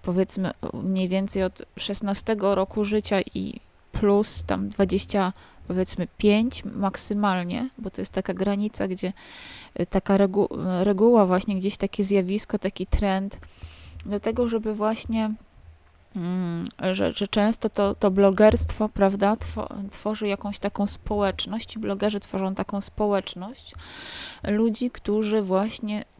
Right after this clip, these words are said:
poprzez, em, pewien lifestyle, prawda, próbują swoich sił, e, i zarabiają na tym pieniądze. I to jest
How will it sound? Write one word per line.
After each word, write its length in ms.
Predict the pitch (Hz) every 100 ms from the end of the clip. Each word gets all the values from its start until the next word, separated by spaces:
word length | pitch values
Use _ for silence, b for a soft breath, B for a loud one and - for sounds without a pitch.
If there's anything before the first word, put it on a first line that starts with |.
| -
poprzez, 840 | 226 254 - - 190 185 - - - b b b b b _
em, 1400 | 185 185 185 180 180 190 196 185 185 185 190 190 196 196 - - -
pewien 440 | - 220 208 208 214
lifestyle, 1040 | 233 202 - - - 185 175 202 247 294 - - _
prawda, 380 | - 202 196 226
próbują 680 | - 220 202 214 226 214 214
swoich 420 | - 208 202 -
sił, 480 | - - 202 202 208 B B B B B -
e, 840 | 190 185 185 185 185 185 180 180 - -
i 160 | 226 240
zarabiają 460 | 240 240 233 285
na 100 | 277
tym 200 | 277 254
pieniądze. 720 | 254 240 220 185 190 180 170 - -
I 80 |
to 120 | 202 220
jest 440 | 226 226 - -